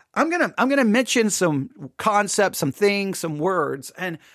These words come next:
I want you to really think about how maybe you would define these concepts. Like if you, if you heard someone talking about these things,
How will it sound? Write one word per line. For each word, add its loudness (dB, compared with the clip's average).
I -6
want 0
you 4
to 2
really 2
think -4
about -2
how -4
maybe -4
you -6
would 2
define 0
these -8
concepts. 0
Like -2
if -4
you, 2
if -6
you 4
heard 4
someone 0
talking -2
about 0
these -8
things, -6